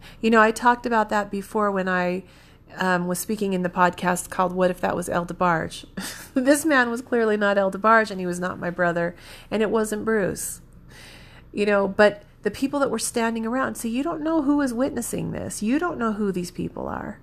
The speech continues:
You don't know. And I thought about that because everybody stopped and watched. Everybody.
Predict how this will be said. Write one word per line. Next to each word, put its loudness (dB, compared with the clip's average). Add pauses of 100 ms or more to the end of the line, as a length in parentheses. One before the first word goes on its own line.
(120)
You 0
don't 4
know. -2 (920)
And 0 (500)
I 2
thought 2
about -2
that -4
because -4
everybody 0
stopped 0
and -6
watched. -4 (340)
Everybody. -2